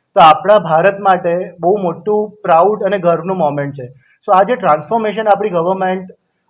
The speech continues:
અને બધા સેગમેન્ટ્સ કરી રહ્યા છે, આ છોકરાઓને મોટિવેટ કરવા, એક નાનું ઇનોવેશન જે મોટા યુનિકોર્ન્સમાં બને છે. આજે ઇન્ડિયા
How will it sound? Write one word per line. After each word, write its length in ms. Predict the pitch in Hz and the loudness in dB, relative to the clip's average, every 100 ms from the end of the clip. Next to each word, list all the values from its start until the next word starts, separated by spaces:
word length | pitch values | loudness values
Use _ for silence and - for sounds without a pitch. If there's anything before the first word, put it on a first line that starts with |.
| 170 | -4
અને 220 | 175 185 | -2 0
બધા 580 | 165 170 175 160 - - _ _ _ _ _ | 0 4 6 6 4 -8 _ _ _ _ _
સેગમેન્ટ્સ 680 | 143 170 160 175 185 185 185 - | -4 -2 -2 0 -2 -2 -6 -6
કરી 220 | 170 170 | -4 -2
રહ્યા 320 | 196 170 156 143 | -2 4 4 4
છે, 240 | 143 120 | -2 -10
આ 180 | - 151 | -4 -4
છોકરાઓને 500 | 165 151 175 175 190 | -4 -6 -2 -2 -2
મોટિવેટ 500 | 170 160 170 165 - | -6 -6 -6 -8 -6
કરવા, 380 | 139 131 117 117 _ _ | -6 -4 -6 -8 _ _
એક 140 | 180 180 | -6 -2
નાનું 320 | 170 180 190 | -2 0 -2
ઇનોવેશન 680 | 180 190 185 180 190 190 180 - _ _ _ | -2 -2 -2 -4 -6 -6 -10 -14 _ _ _
જે 140 | 175 180 | -6 -6
મોટા 380 | 175 165 175 | -8 -10 -4
યુનિકોર્ન્સમાં 680 | 185 175 185 185 180 180 175 | -4 -4 -4 -4 -4 -2 -2
બને 280 | 151 147 147 | -2 -2 -6
છે. 100 | 139 | 0
આજે 260 | 143 156 185 | 2 2 0
ઇન્ડિયા 560 | 165 165 185 202 208 | -4 -4 0 0 -2